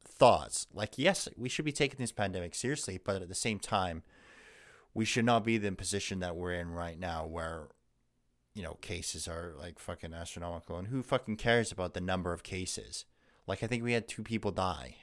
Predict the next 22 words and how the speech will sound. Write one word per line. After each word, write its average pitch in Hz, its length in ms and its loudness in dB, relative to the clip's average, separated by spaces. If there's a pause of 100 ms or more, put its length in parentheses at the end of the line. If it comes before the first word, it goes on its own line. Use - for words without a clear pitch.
(160)
and 95 100 -4
there 92 80 0
was, 90 160 -4
like, 85 180 -8 (220)
twelve 92 260 -2
hundred 85 260 -4
cases. - 520 -10 (760)
Okay, 85 260 -6
like, 85 320 -10 (380)
it's - 420 -6
a 104 80 -6
flu 117 320 2
that 82 160 -6
people 92 260 -6
are 80 60 -6
getting. 58 300 -14 (600)
It's 95 160 -8
like 95 160 -4
we're 92 60 -4
counting 101 420 0
flu 95 300 -2
cases. - 640 -8